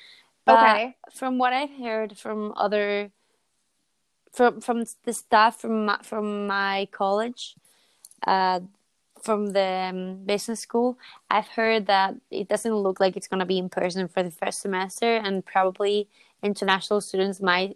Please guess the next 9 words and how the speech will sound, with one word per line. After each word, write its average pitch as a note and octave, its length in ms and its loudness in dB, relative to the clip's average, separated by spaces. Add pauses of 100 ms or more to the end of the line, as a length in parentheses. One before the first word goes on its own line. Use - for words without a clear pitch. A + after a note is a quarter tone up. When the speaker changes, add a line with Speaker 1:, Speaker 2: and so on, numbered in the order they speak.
(100)
Speaker 1:
be F#3+ 220 2
able A3 240 -2
to A3+ 160 -12
just A3+ 260 -4
stay F3 220 0
home. F#3+ 380 -2 (1040)
So, - 120 -12
like, G3+ 200 6
Speaker 2:
Hmm. G3+ 180 -8